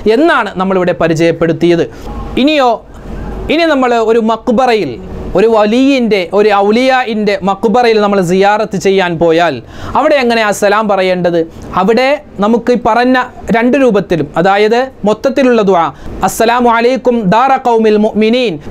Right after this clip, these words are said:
വ ഇന്നാ ഇൻഷാ അല്ലാഹു ബിക്കും ലാഹിഖൂൻ." ഇത് common ആയിട്ട് ഏത് ഖബറിടത്തിൽ ചെന്നാലും, പള്ളിക്കാട്ടിലാവട്ടെ, അല്ലെങ്കിൽ ഏതെങ്കിലും ഒരു മക്ബറയിൽ, ഏതെങ്കിലും ഒരു വലിയിൻ്റെ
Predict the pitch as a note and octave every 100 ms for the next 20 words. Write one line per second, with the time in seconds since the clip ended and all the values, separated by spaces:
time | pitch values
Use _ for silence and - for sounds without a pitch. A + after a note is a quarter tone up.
0 | F3+ B3 D4 C4 A#3+ C#4+ - A#3+ A3 A3
1 | G#3+ A3+ A3 G3 A3 G#3+ G#3 G3+ G#3 G#3
2 | F#3+ B3+ A#3+ E3+ - - G#3 C4 B3 B3+
3 | D4 E4+ A#3+ G3 F3+ E3+ D3 - - E3+
4 | A3 - - B3 B3+ C#4+ D4 C4+ A#3+ A3
5 | G3+ F#3 F3 E3+ - E3 G3+ A3+ A3 A3
6 | G3+ G3 F#3 F#3+ E3 - - G3 B3 B3
7 | A#3 G#3 - A3+ C#4+ C4+ B3+ A#3+ A3+ A3+
8 | C4 B3+ G#3+ F3 G#3 B3 C4+ C4 A#3+ A3+
9 | A3 C#4+ C#4 B3 A3